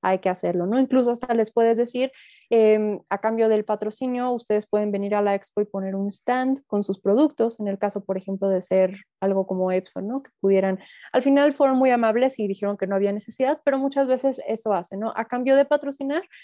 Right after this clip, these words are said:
pues tú les das un pequeño espacio en el lugar para que lleven una mesita y puedan ellos también hacer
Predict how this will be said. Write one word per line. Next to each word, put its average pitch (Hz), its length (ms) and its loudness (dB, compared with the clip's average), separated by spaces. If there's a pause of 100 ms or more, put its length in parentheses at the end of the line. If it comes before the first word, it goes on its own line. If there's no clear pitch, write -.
(320)
pues 302 120 2
tú 320 100 4
les 294 120 6
das 262 160 2
un 254 80 -4
pequeño 220 320 -2
espacio 220 380 -2
en 214 80 -2
el 208 80 -2
lugar 214 300 2
para 190 180 -8
que 190 120 -12
lleven 185 260 -2
una 214 160 -2
mesita 269 420 0
y 262 60 2
puedan 202 360 0
ellos 196 220 -4
también 196 260 -6
hacer 196 240 -2